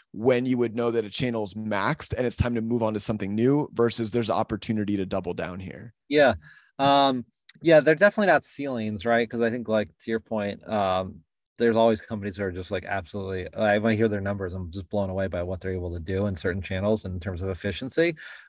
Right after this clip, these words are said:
Speaker 2: Um, I think the big thing is, like, we talked about, like, the example of, like, is your landing page converting enough? Um,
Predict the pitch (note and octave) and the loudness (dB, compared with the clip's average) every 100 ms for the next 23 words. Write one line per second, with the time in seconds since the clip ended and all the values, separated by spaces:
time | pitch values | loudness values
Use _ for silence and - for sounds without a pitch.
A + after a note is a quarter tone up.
0 | - B2+ A#2+ A2+ A2 _ _ _ _ _ | 4 8 8 6 2 _ _ _ _ _
1 | _ _ _ - C#3 - D#3+ G3 G3 E3 | _ _ _ 2 2 2 0 -2 2 2
2 | - C#3+ C3+ D3 C#3 C#3+ B2 A#2+ A2+ - | 4 2 4 0 0 2 0 -2 -6 0
3 | A#2+ A#2 G#2+ G#2 G#2 G2+ A2+ F#2+ G#2+ G2 | 0 0 0 -2 -2 -6 -8 -6 -4 -2
4 | G#2 F#2+ G2 G2 - _ _ _ - G#2+ | -4 -2 -2 -4 -6 _ _ _ -4 0
5 | A2 G2 A2+ A2+ A2+ A2+ A2+ A2 B2+ C3+ | 0 0 4 4 6 4 4 2 0 0
6 | A#2 G#2+ G2+ A2 F#2+ G2 F#2+ F#2 F#2 F2+ | -2 -2 -4 -10 -6 -6 -4 -6 -6 -6
7 | F2 E2 _ _ _ G#2 G2+ G2 F#2+ F#2+ | -8 -12 _ _ _ -2 0 2 0 -2